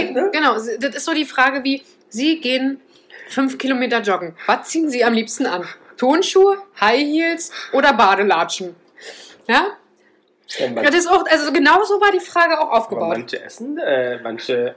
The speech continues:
Speaker 3: entscheiden das so. Was mit Capri-Eis?
Speaker 2: Oh.
Speaker 1: Capri-Eis?
Speaker 2: Capri-Eis, kennst du doch.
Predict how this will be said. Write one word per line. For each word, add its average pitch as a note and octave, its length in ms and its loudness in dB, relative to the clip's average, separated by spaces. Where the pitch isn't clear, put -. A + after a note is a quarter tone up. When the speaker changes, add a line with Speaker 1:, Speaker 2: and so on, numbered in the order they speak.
Speaker 3:
entscheiden A2+ 460 -4
das - 180 -10
so. B2+ 120 -2
Was - 160 -2
mit F#3 140 -6
Capri-Eis? D3+ 760 -4
Speaker 2:
Oh. A3 1300 0
Speaker 1:
Capri-Eis? G4 1300 0
Speaker 2:
Capri-Eis, B3+ 800 -2
kennst C4 200 -4
du E4+ 60 -2
doch. F#3+ 320 0